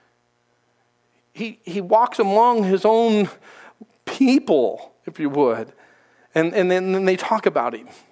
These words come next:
You know, even in his public life, they, they brought up the gossips,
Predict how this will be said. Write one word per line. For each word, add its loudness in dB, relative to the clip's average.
You -4
know, 2
even 0
in 0
his 0
public -2
life, 0
they, 0
they 0
brought 0
up 2
the 0
gossips, -2